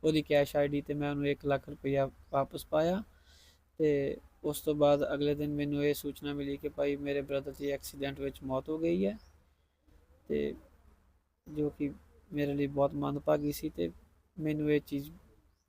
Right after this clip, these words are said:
ਸਹੀ ਨਹੀਂ ਲੱਗੀ, ਕਿਉਂਕਿ ਪੁਲਿਸ ਦੀ ਮੈਨੂੰ ਇਸ ਰਿਪੋਰਟ ਤੋਂ ਕੋਈ ਵਿਸ਼ਵਾਸ ਨਹੀਂ ਹੋਇਆ।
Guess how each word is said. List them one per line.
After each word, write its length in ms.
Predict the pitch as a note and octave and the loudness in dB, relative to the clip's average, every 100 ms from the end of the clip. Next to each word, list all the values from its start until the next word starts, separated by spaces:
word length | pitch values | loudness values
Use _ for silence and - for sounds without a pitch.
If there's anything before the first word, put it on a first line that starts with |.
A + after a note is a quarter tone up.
| _ | _
ਸਹੀ 240 | - D3+ D#3+ | 2 4 4
ਨਹੀਂ 140 | D#3+ | 2
ਲੱਗੀ, 240 | D#3 D3+ D3+ | 0 0 0
ਕਿਉਂਕਿ 260 | D#3 D3+ | 0 -2
ਪੁਲਿਸ 400 | D3+ D3+ D3 - | -4 0 0 0
ਦੀ 220 | - D3 C#3 - _ _ | 0 0 0 -8 _ _
ਮੈਨੂੰ 240 | D#3 D#3 D3+ | -4 0 2
ਇਸ 180 | D3+ - | 2 -2
ਰਿਪੋਰਟ 360 | F3+ D3 D3 | -4 -2 -2
ਤੋਂ 100 | - | -4
ਕੋਈ 200 | C#3+ D3 C3+ | -2 0 0
ਵਿਸ਼ਵਾਸ 560 | C#3 - C#3+ C#3 - | -2 -2 2 0 0
ਨਹੀਂ 140 | D3 E3 | -4 -2
ਹੋਇਆ। 300 | E3+ F3+ | 0 -2